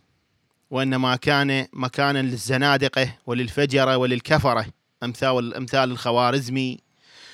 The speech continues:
وأمثال ابن سينا وهؤلاء المجموعة المتسافلة. الحقيقة أن زمن الازدهار العراقي وزمن النهضة الحضارية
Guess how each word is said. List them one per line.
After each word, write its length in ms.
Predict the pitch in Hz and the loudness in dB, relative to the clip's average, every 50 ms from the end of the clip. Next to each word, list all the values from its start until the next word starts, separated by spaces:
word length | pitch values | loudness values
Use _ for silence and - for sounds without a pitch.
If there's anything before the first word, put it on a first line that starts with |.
| - - - _ _ _ _ - | -20 -20 -20 _ _ _ _ -6
وأمثال 600 | 123 127 127 127 120 - 143 143 139 135 131 117 | -4 -2 -2 -2 -2 0 2 4 4 4 4 2
ابن 220 | 120 127 127 127 | -2 -4 -4 -6
سينا 500 | 123 - - 147 151 147 139 135 135 135 | -4 -2 -2 0 0 0 0 0 0 -2
وهؤلاء 680 | 135 127 123 123 127 131 127 113 123 131 143 143 143 117 | -2 -2 -2 0 0 0 2 2 2 4 4 4 4 4
المجموعة 640 | 135 131 127 127 127 120 117 123 139 147 143 110 139 | 2 0 0 -2 -2 -4 -4 -4 -4 -4 -2 -2 -2
المتسافلة. 840 | 151 143 143 - 151 - - 170 160 143 - - 127 120 107 - - _ _ _ _ _ _ _ _ _ _ _ _ _ _ _ _ _ _ _ _ _ _ _ _ _ _ _ _ _ _ _ - - | -2 -2 -4 -4 -4 0 4 4 6 6 4 2 2 0 -2 -6 -8 _ _ _ _ _ _ _ _ _ _ _ _ _ _ _ _ _ _ _ _ _ _ _ _ _ _ _ _ _ _ _ -6 -6
الحقيقة 680 | 135 123 120 135 135 - 175 180 165 - 165 170 143 - - _ _ _ _ _ _ _ _ _ _ _ _ - | -4 0 2 2 4 6 4 4 6 6 4 4 4 0 -10 _ _ _ _ _ _ _ _ _ _ _ _ -2
أن 240 | 156 156 151 151 151 | 0 2 4 2 2
زمن 360 | 131 151 180 180 175 170 165 | 4 4 4 4 4 2 2
الازدهار 600 | 160 156 147 143 117 117 147 139 147 156 156 151 | 2 0 0 -2 0 0 2 4 6 6 6 6
العراقي 500 | 151 135 - 131 139 147 151 - - 139 | 4 2 2 2 4 4 4 4 2 2
وزمن 500 | 127 131 139 127 127 156 151 151 143 139 | 2 2 2 4 2 2 4 4 2 2
النهضة 400 | 135 139 143 151 143 143 143 147 | 2 2 2 2 2 2 2 0
الحضارية 800 | 135 123 127 143 143 143 139 143 156 151 156 151 151 143 - - | 2 2 2 4 6 6 6 6 4 2 2 2 2 2 0 -4